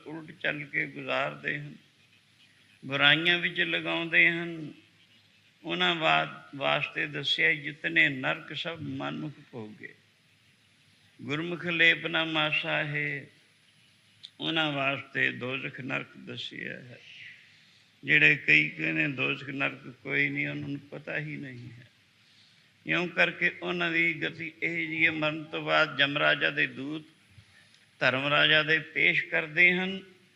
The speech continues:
ਮਾਰਦੇ ਕੁੱਟਦੇ ਲੈ ਜਾਂਦੇ ਹਨ।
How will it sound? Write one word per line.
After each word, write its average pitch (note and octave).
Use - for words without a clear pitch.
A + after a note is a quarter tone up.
ਮਾਰਦੇ D3+
ਕੁੱਟਦੇ D3+
ਲੈ D3+
ਜਾਂਦੇ D#3+
ਹਨ। D#3